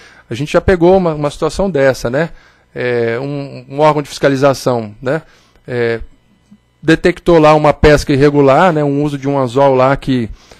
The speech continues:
é, que podia atrair aves, né, e matar uma quantidade significativa de aves, e aí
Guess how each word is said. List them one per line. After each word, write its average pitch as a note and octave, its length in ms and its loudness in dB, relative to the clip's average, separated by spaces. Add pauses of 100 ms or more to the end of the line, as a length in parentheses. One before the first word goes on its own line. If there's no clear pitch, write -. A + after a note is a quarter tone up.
(180)
é, A#2 280 -6
que - 160 -12
podia B2+ 720 0
atrair C3 800 -2 (360)
aves, G3+ 680 0
né, D#3+ 260 -2 (320)
e C#3+ 80 2
matar E3+ 500 4
uma D3+ 160 0
quantidade C3+ 460 0
significativa C3+ 640 -6
de D3+ 140 -4
aves, F3 480 -2 (340)
e F3 100 0
aí F3+ 340 2